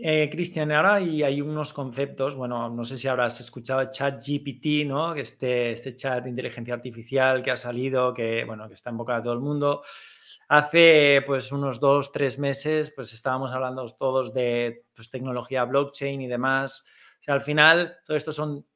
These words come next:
tecnologías o cambios tecnológicos que han venido para disruptar, pues, muchísimos sectores. Lo que pasa es que, eh, creo que al final también, pues, hay mucho hype, ¿no? Y hay mucha moda, ¿no? Eh, ya veremos de, de todo esto, pues, al final, pues, lo que se queda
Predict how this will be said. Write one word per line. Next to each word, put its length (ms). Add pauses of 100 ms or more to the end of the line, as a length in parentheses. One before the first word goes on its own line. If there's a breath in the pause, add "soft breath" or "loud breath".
(220)
tecnologías 1040
o 300
cambios 320
tecnológicos 680
que 80
han 100
venido 280
para 180
disruptar, 800
pues, 240
muchísimos 540
sectores. 600 (560 loud breath)
Lo 220
que 140
pasa 280
es 120
que, 520
eh, 480
creo 160
que 60
al 120
final 220
también, 500
pues, 200 (140)
hay 160
mucho 320
hype, 500
¿no? 300
Y 100
hay 100
mucha 300
moda, 380
¿no? 400
Eh, 520
ya 120
veremos 500
de, 380
de 80
todo 180
esto, 240
pues, 180
al 80
final, 420
pues, 200
lo 100
que 120
se 160
queda 360